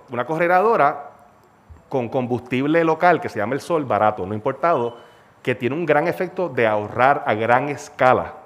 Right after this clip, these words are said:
al, al utility, mientras, y con, y con baterías a gran escala también son fuentes de resiliencia. Los, los,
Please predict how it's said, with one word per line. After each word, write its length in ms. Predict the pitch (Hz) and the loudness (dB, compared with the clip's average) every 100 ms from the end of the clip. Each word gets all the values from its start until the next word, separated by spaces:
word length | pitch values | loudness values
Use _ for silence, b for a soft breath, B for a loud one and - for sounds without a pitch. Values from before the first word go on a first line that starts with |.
| - | -6
al, 280 | 110 101 | -4 -2
al 60 | 110 | -4
utility, 540 | 104 110 113 101 95 87 | -8 -8 -6 -8 -10 -16
mientras, 400 | - 113 107 117 - | -8 -8 -4 -4 -6
y 160 | - 113 | -12 -12
con, 220 | 98 120 - | -8 -8 -6
y 100 | 131 | -6
con 160 | 123 | -2
baterías 560 | 110 110 107 190 185 - | -2 0 0 0 0 0
a 80 | 156 | 0
gran 160 | 151 156 | 0 0
escala 520 | 156 - 190 120 123 | -4 0 2 2 -2
también 240 | 107 101 | -6 -6
son 120 | 98 | -8
fuentes 260 | 131 127 127 | -8 -8 -8
de 60 | 127 | -8
resiliencia. 580 | 127 135 104 92 87 80 B B B B B - | -10 -8 -10 -10 -14 -18 B B B B B -4
Los, 440 | 120 117 110 - - | 0 0 0 -14 -12
los, 760 | 139 123 120 113 110 - - | -4 2 4 4 0 -4 -14